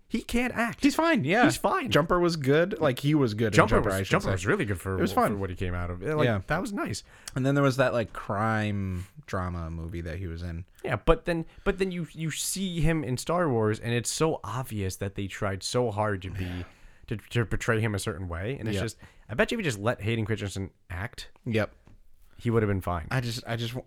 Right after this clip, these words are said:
Speaker 2: literally, I just wanted to see him s-, standing there doing that smiling nod that he did when they edited him into episode six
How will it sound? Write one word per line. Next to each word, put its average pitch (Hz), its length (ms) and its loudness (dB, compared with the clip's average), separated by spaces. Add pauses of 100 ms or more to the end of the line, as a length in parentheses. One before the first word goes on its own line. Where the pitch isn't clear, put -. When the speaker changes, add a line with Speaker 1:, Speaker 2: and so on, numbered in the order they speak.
Speaker 2:
literally, 123 440 2
I 113 80 0
just 107 180 -4
wanted 107 220 0
to 98 100 -4
see 107 140 -4
him 98 100 -2
s-, - 80 -6
standing - 1040 0
there 127 380 2
doing 113 240 2
that 101 180 -4
smiling 107 560 -2
nod 104 300 0
that 107 120 0
he 104 80 -2
did 104 360 0 (240)
when 117 100 2
they 110 100 2
edited 110 300 0
him 101 120 0
into 104 500 2
episode 107 440 -2
six - 560 -4